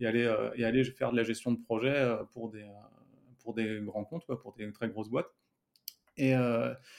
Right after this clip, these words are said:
et j'hésitais, et puis j'en parlais à Rémi. <laughs> Du coup, ça, je m'en souviens. <laughs> C'est, enfin, c'est quelque chose qui m'a pas mal marqué.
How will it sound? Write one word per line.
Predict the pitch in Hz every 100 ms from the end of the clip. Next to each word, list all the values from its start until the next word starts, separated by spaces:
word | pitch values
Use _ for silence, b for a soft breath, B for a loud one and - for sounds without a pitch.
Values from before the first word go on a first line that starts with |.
| B B B B B B _ -
et |
j'hésitais, | 127 131 135 135 190 190
et | 151
puis | -
j'en | 139
parlais | 131 143
à | 131
Rémi. | 123 135 180
<laughs> | 131 - 147 131
Du | 151
coup, | 196
ça, | 160
je | 139
m'en | 127
souviens. | 131 135 160
<laughs> | 135 -
C'est, | 127 147 120
enfin, | 131
c'est | 120 127
quelque | 135
chose | 165
qui | 127
m'a |
pas | 107 135
mal |
marqué. | 151 131 170